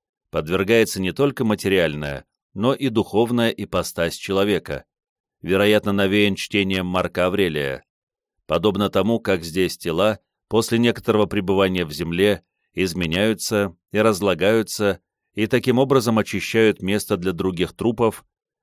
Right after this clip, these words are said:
точно так же и души, нашедшие прибежище в воздухе,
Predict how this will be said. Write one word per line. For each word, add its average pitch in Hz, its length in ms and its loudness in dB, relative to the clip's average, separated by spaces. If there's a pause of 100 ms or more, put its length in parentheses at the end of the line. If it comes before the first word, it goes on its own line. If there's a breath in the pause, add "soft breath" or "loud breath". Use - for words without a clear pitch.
(160)
точно 139 420 2
так 117 240 2
же 117 120 0
и - 160 -4
души, 90 600 -4 (240)
нашедшие 107 640 0
прибежище 92 640 0
в 78 100 -4
воздухе, 110 680 0